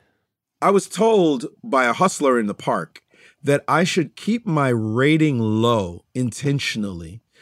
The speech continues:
so that I could play in lower rated events and win them and win the money that was available, the prize that was available. This is a technique we call sandbagging. And I remember hearing this advice and instantly thinking,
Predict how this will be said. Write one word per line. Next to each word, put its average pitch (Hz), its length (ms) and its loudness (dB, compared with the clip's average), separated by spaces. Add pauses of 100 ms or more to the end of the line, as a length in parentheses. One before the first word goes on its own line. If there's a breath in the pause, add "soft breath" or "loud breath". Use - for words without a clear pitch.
(160 soft breath)
so - 180 -2
that 131 160 2
I 131 80 2
could 120 220 -4
play 151 580 0 (300)
in 123 320 0
lower 143 340 4
rated 123 420 0
events 117 600 -2
and 123 240 -4
win 208 220 2
them 90 360 -4
and 113 240 -2
win 120 420 0
the 113 100 -2
money 127 420 2
that 104 180 -4
was 101 120 -4
available, 104 460 -2
the 90 100 -10
prize 101 580 -4
that 95 80 -8
was 95 100 -6
available. 101 480 -4 (320 soft breath)
This 196 100 -10
is 220 40 -4
a 196 80 4
technique 131 400 0
we 127 80 -2
call 104 220 -2
sandbagging. 82 840 -6
And 151 440 0
I 151 140 2
remember 156 800 2
hearing 165 440 2
this 139 160 -2
advice 123 400 -2
and 113 140 -6 (100)
instantly 170 440 0
thinking, 113 460 -6